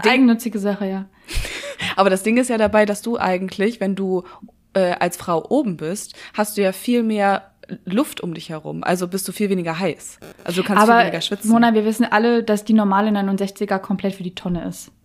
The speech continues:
Speaker 1: Ähm, was?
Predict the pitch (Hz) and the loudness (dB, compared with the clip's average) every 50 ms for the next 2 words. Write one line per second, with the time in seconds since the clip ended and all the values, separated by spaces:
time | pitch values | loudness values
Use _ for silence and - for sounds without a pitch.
0 | _ _ _ _ _ - - - _ _ _ _ _ _ _ _ _ _ _ _ | _ _ _ _ _ -20 -20 -20 _ _ _ _ _ _ _ _ _ _ _ _
1 | _ _ _ _ _ _ _ _ - - - - - _ _ _ _ _ _ _ | _ _ _ _ _ _ _ _ -20 -20 -20 -20 -20 _ _ _ _ _ _ _
2 | _ _ _ _ _ - 165 165 160 160 156 156 156 156 156 151 151 147 143 156 | _ _ _ _ _ 0 2 4 4 4 4 2 -2 -4 -6 -6 -4 -2 0 0
3 | 214 311 - - - - - - - - - - _ | 0 -2 -2 -6 -14 -12 -12 -14 -14 -16 -20 -20 _